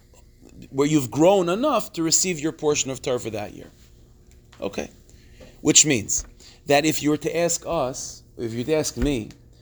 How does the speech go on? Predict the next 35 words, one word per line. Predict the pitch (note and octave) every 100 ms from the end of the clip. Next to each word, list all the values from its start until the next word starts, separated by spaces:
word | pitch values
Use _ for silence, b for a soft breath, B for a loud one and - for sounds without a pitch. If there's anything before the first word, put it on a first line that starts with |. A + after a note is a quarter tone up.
| b b -
if | D3+
you | D#3
were | D#3
to, | D3 C#3+ - G#2 - -
you | C3+
know, | C3
lay | B2 D3+
out | D3+
all | C#3 D3
these | C#3 C3+
Yom | B2+
Tovim, | B2 B2+ G2 G2 - _ -
Pesach, | D3+ D3+ A2 F#2+ F#2+ - - -
through | B2
Sfiras | - C#3+ C3+ C#3
Omer | C#3 A#2
and | A2
through | C3
Shavuos, | B2 A2+ G#2 D3 F3 - b b b
which | C3 A3+ - C#3
Yontif | D#3+ G3 F#3+ D#3+ C3
would | C#3 A2+
be | F3 F#3 F3 E3+ -
a | B2
description, | B2 C3 - - D#3+ F3 - B2+ A#2+
which | D3 -
Yontif | D#3+ D#3+ D3 B2
would | B2
be, | B2+ C3 B2+ B B B B B B B
would | C3
be | B2 C3+
the | C3
Yontif | C3+ D#3 - D3 -
that, | A#2+ - - - - - _ A2
that | A#2 A2+